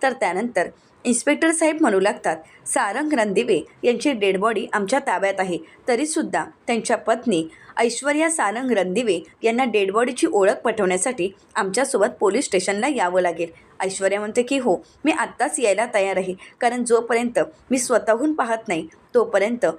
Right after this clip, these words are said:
माझा विश्वास नाही," असं म्हणत ऐश्वर्या आता इन्स्पेक्टर साहेबांसोबत निघालेली असते. जानकी, ऋषिकेश सर्वच जण निघालेले असतात. इकडे मात्र आजी पूर्णपणे घाबरून गेलेली असते. तर दुसरीकडे ज्यावेळी पोलीस स्टेशनला येतात त्यावेळी जानकी,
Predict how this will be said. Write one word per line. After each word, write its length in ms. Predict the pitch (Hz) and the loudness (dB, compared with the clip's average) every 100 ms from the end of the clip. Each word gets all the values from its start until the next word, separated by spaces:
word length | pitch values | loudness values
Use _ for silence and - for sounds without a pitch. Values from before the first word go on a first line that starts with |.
| - - | -8 -2
माझा 340 | 208 185 240 | -2 0 0
विश्वास 480 | 226 185 190 208 - | -2 -2 0 0 0
नाही," 280 | 214 175 175 160 - - | -4 -4 -4 -8 -12 -6
असं 220 | 208 190 | -4 -2
म्हणत 260 | 196 208 | -2 -2
ऐश्वर्या 540 | - 185 185 233 247 170 - - _ | -2 -4 0 0 2 -2 -4 -20 _
आता 160 | 277 269 | -4 -2
इन्स्पेक्टर 540 | 320 240 - 226 294 | 0 0 0 0 0
साहेबांसोबत 640 | 302 277 185 202 202 269 302 | 0 0 0 -2 0 -2 0
निघालेली 440 | 220 190 208 254 | 0 0 0 0
असते. 360 | 226 202 180 165 - - 196 | 0 0 -4 -6 -10 -14 -4
जानकी, 500 | 202 180 196 214 190 | -2 0 -2 0 2
ऋषिकेश 540 | 190 190 240 196 165 - - | 2 -2 -2 -2 -2 -10 -10
सर्वच 420 | - 202 190 - | -2 0 2 0
जण 140 | 269 254 | -2 0
निघालेले 440 | 196 185 226 277 | 0 0 -2 -2
असतात. 300 | 220 - 165 160 - - | -4 -2 -2 -4 -10 -4
इकडे 260 | 214 180 | -2 0
मात्र 280 | 185 190 202 | 0 0 0
आजी 320 | 233 185 165 | 0 -2 -4
पूर्णपणे 640 | 247 240 190 208 240 294 254 | -4 2 2 2 0 -2 -2
घाबरून 440 | 247 185 170 262 | -2 -2 0 0
गेलेली 320 | 285 220 190 | 2 2 4
असते. 260 | 185 185 190 190 _ _ | 2 0 -4 -6 _ _
तर 80 | 320 | 0
दुसरीकडे 600 | 262 214 - 240 311 202 - - - - | 2 0 0 -2 2 0 0 -8 -12 -2
ज्यावेळी 320 | 226 190 240 | -2 -2 -2
पोलीस 300 | 233 202 233 | 2 2 2
स्टेशनला 400 | 262 254 294 311 | -2 0 2 2
येतात 300 | 262 196 151 - - | 2 0 -4 -6 -10
त्यावेळी 240 | - 196 233 | -2 2 2
जानकी, 500 | 233 156 185 202 185 | 0 -2 -4 -4 -8